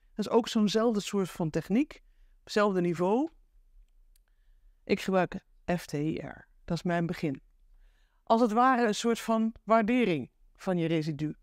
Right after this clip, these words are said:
En wat heeft dat als voordelen, deze F T I R-methode? Nou, eh, je krijgt een eerste indruk van of er überhaupt organische verbindingen in zitten. Oftewel,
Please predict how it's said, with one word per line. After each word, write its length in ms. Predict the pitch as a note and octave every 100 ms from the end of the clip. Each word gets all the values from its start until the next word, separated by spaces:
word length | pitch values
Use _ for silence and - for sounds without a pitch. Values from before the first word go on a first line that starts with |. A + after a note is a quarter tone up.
| _ - _ _ _ _
En 160 | - G#3+
wat 120 | A#3
heeft 160 | B3
dat 120 | G#3+ F3
als 120 | D3+
voordelen, 640 | - B3+ C#4+ C4+ C4 C4
deze 380 | A#3 A#3 A3 -
F 60 | G#3
T 60 | A3+
I 200 | A3 G#3+
R-methode? 680 | G3+ G3 F#3+ F#3+ G3 F#3+ G3 _ _ _ _
Nou, 160 | - E3 - _ _
eh, 160 | F#3+ F#3+
je 60 |
krijgt 240 | - G3+ -
een 60 |
eerste 300 | D#3+ E3 -
indruk 460 | F#3+ A3 B3+ F4+ -
van 320 | - G3 G3+
of 240 | - G#3
er 80 | G#3+
überhaupt 500 | F#3+ F#3 F3 F3 -
organische 540 | F#3 F3 F#3 E3+ D#3+ D3
verbindingen 520 | D#3+ E3 D#3+ D3 C3+
in 160 | D3+
zitten. 400 | D#3 G3+ - F#4 - _ _ -
Oftewel, 480 | F#3+ - F#3 F3